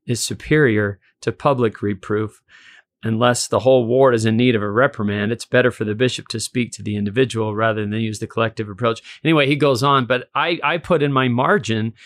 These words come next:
sharpness means, uh, clarity. Uh, and I've appreciated that, especially in, in, uh,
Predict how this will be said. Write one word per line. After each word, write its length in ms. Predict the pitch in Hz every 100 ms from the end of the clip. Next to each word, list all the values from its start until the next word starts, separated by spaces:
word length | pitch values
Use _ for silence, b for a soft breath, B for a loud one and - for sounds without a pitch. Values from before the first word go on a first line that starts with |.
| B B
sharpness 720 | - - 156 180 147 139 131
means, 520 | 143 139 135 127 - -
uh, 200 | - 120
clarity. 720 | 117 - 147 131 117 90 90 90 _ _ b b b b b b b _ -
Uh, 400 | 113 117 113 110 107 _ - _ _ _
and 300 | 139 127 127
I've 280 | 117 135 127
appreciated 680 | 127 - - 196 - 160 131
that, 180 | 131 127
especially 640 | 120 - 135 127 143 127
in, 220 | 123 113 -
in, 300 | 117 113 107
uh, 280 | 104 98